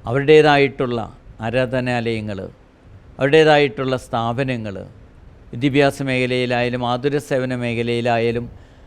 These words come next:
ആ, അതുപോലെ തന്നെ ആരോഗ്യരംഗത്തായാലും ക്രൈസ്തവരുടെ സേവനം വളരെ വിലപ്പെട്ടതാണെന്ന് പൊതുവേദികളിൽ എല്ലാ രാഷ്ട്രീയക്കാരും പ്രസംഗിക്കുന്നുണ്ട്. പക്ഷേ കാര്യത്തോട് അടുക്കുമ്പോൾ അവരൊക്കെ പിന്മാറുന്നൊരവസ്ഥയാണ്.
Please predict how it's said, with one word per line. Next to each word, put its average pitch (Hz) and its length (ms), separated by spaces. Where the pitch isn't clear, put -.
ആ, 123 100
അതുപോലെ 135 480
തന്നെ 131 180
ആരോഗ്യരംഗത്തായാലും 127 1300
ക്രൈസ്തവരുടെ 180 480
സേവനം 156 480
വളരെ 147 300
വിലപ്പെട്ടതാണെന്ന് 147 1200
പൊതുവേദികളിൽ 160 920
എല്ലാ 147 360
രാഷ്ട്രീയക്കാരും 135 760
പ്രസംഗിക്കുന്നുണ്ട്. 104 800
പക്ഷേ 139 180
കാര്യത്തോട് 147 560
അടുക്കുമ്പോൾ 123 640
അവരൊക്കെ 123 640
പിന്മാറുന്നൊരവസ്ഥയാണ്. 139 1400